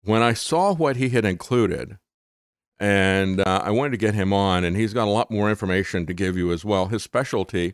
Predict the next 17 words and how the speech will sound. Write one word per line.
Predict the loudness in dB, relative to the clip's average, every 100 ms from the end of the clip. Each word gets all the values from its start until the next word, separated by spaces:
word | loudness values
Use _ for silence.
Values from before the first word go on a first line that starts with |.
| _
and, | -4 -2 -2 -4
uh, | -4
joining | -2 -2 0 -2
us | -2
now | -2 -2 -4 _ _ -4
is, | 0 0 2 0
uh, | 0
Doctor | 0 -2 0 -2 -2 _ _ _
Bennett | -2 0 0 -2
Cecil. | -4 -4 -4 -6
Thank | -4 -6 -6
you |
for | -6 -4
joining | -2 -2 -4
us, | -4
Doctor | -6 -6 -8
Cecil. | -10 -10